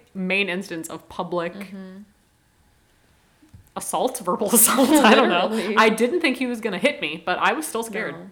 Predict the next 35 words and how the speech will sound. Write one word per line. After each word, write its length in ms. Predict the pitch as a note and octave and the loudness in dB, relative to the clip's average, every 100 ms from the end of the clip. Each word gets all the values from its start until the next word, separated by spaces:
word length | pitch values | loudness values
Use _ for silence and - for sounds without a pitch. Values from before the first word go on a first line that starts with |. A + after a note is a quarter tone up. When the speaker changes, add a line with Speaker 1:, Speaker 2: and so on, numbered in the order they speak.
| _ _ _ _ _ - | _ _ _ _ _ -16
Speaker 2:
My 140 | F3+ F#3 | -12 -8
mom 240 | A#3+ F4 | -8 -6
would 80 | A#3 | -8
have 80 | - | -10
thought 200 | - - | -14 -14
so. 240 | - - G#3+ C#4 C4 - - | -16 -16 -18 -20 -20 -10 0
Speaker 1:
I 320 | C4+ G4 - - - | 2 0 -8 -16 -6
Speaker 2:
Pull 140 | A3 | 0
out 60 | A3 | 2
a 40 | |
Speaker 1:
probably 200 | G#3 D4+ | 2 -2
Speaker 2:
gun, 260 | G#3 A3 C#4 - _ _ _ | -4 -4 -12 -18 _ _ _
you 160 | A3+ A#3 | -14 -10
know. 80 | G3+ | -8
Speaker 1:
Maybe. 440 | F#3 G#3 D#3+ E3 _ _ - | -6 -6 -8 -12 _ _ -2
Speaker 2:
I 140 | A#3+ | -2
think 180 | E4+ F#4 | -2 0
it's 160 | A4+ - | 0 0
really 160 | C4+ A3 | -2 0
weird, 360 | F#3 F#3 F3 | 0 -2 -2
like, 160 | G#3 G3+ | -4 -4
in 140 | G#3 | -8
public. 560 | G3 E3+ F#3 G3 - - _ _ _ _ _ _ - | -6 -6 -4 -4 -8 -20 _ _ _ _ _ _ -10
Do 80 | A#3+ | -6
you 40 | |
ever 40 | F4 | -6
think 160 | E4+ C#4 | -6 -6
about 200 | C4+ C4 | -6 -6
the 40 | A3+ | -6
fact 300 | A3+ G#3 G#3+ | -6 -6 -6
that, 140 | G3+ | -8
like, 380 | G3 E3+ D#3+ - - | -4 -6 -8 -18 -16
I 100 | D4 | -10
don't 140 | C#4+ A3 | -8 -6
know, 280 | F#3+ E3+ | -6 -8